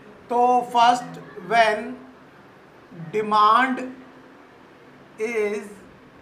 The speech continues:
elastic। अब आपको याद होगा तो पहले चीज़ आप समझ लीजिए,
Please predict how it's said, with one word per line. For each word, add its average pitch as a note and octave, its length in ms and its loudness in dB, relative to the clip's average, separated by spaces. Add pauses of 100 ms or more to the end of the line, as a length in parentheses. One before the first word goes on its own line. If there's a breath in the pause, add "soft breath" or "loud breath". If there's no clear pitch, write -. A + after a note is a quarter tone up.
(280)
elastic। F3+ 580 -2 (880)
अब A3 100 0
आपको C#4 300 4
याद C4+ 380 6
होगा C#4+ 260 4
तो C#4+ 120 -4
पहले C4 340 0
चीज़ C#4+ 200 -2
आप C#4 140 0
समझ C#4 220 -2
लीजिए, B3 420 0